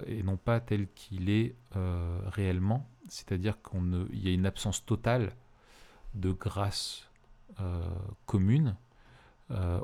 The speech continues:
on ne voit pas de côté positif, euh, dans, dans ce monde-là. C'est un monde qui est uniquement négatif. Euh, et qui, en tout cas, est-ce qu'il l'est ou est-ce qu'il,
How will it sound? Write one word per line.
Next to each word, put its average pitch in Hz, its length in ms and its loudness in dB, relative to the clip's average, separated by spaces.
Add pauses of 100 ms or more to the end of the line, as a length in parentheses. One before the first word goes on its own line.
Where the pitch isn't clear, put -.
on 87 100 4
ne 90 120 8
voit 98 240 6
pas 117 140 10
de 101 100 4
côté 98 340 2
positif, - 840 0
euh, 101 160 -4
dans, 92 500 -4
dans 92 140 -2
ce - 180 -6
monde-là. 92 360 2
C'est - 160 -4
un 85 60 0
monde 92 260 -2
qui - 160 -4
est 90 40 2
uniquement 95 420 2
négatif. 92 640 -2 (800)
Euh, 87 400 4
et 107 140 6
qui, - 160 -8
en 113 80 4
tout 131 160 8
cas, 139 300 2 (200)
est-ce 160 220 6
qu'il 120 380 6
l'est 147 260 8 (1120)
ou 110 120 10
est-ce 123 160 8
qu'il, - 280 -6